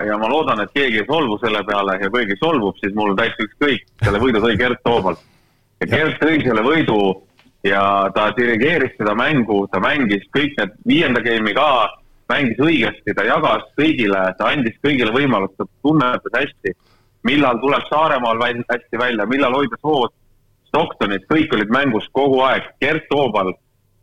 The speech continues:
Speaker 1: oli Tartu ke-, mängu minu arust kõige suurem,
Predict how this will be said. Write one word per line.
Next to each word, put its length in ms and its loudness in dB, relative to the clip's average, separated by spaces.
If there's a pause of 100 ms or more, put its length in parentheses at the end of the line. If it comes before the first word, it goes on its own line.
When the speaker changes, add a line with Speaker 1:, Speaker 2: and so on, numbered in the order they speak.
(140)
Speaker 1:
oli 280 0
Tartu 560 0 (480)
ke-, 240 0
mängu 800 0 (1200)
minu 220 2
arust 400 0
kõige 240 0
suurem, 640 2